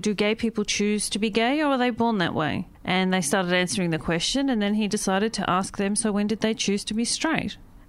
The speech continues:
And a lot of them then sort of stopped and paused, as you heard some of them say, and say, "Good point," or they'd never actually thought about it that way. <laughs> And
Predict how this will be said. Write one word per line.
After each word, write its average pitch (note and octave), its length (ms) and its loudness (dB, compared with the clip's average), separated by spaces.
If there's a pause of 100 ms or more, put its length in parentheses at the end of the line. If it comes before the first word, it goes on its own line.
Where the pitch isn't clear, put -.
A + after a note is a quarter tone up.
(100)
And G#3 320 4
a G3+ 120 2
lot F3+ 260 2
of G3 140 -2
them G#3 520 0
then G3+ 300 0
sort G#3+ 240 0
of G#3+ 60 0
stopped - 500 0
and G#3+ 160 -2
paused, F3 420 0
as G3 160 0
you G3 100 0
heard F3 200 0
some E3+ 220 -2
of E3 60 -6
them G3+ 120 0
say, E3+ 280 0
and G#3+ 100 -2
say, A#3 140 -2
"Good A#3 280 -4
point," E4+ 440 0
or F#3+ 80 2
they'd G3+ 180 0
never A3 180 2
actually A#3+ 280 0
thought A3 280 0
about E3+ 260 0
it - 100 -6
that - 180 0
way. D3+ 260 0 (300)
<laughs> F3+ 300 -2
And A3+ 320 2